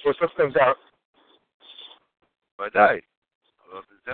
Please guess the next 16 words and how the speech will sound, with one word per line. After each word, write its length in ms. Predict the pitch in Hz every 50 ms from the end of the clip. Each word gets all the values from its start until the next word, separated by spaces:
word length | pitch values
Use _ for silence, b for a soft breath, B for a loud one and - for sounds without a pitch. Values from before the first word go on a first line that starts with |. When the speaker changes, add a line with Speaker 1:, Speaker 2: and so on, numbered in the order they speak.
| 123
Speaker 2:
מה 80 | 139 131
שאני 260 | - - - - -
אומר, 380 | - 254 - - 185 170 151 127 120
נגיד 300 | 113 117 123 131 131 131
אם 220 | 131 135 135 131 120
אביב 400 | 120 113 117 _ - 151 - 127
אסף 340 | 123 117 _ - 143 127 - _
את 60 | -
העבודה, 600 | 123 117 113 - 107 104 - - 123 147 156 165 156 _ _ _ _ _ _ _ _ _ _ _ _ _ -
ואני 240 | 110 113 120 139 151 -
באתי 280 | - 131 127 - 127 123
לקחת 420 | 123 117 - 131 - 104 110 117 _
את 40 | -
העבודה, 640 | 113 110 110 107 104 101 - 120 131 143 147 156
אז 120 | 127 - 123
אביב 200 | 120 131 147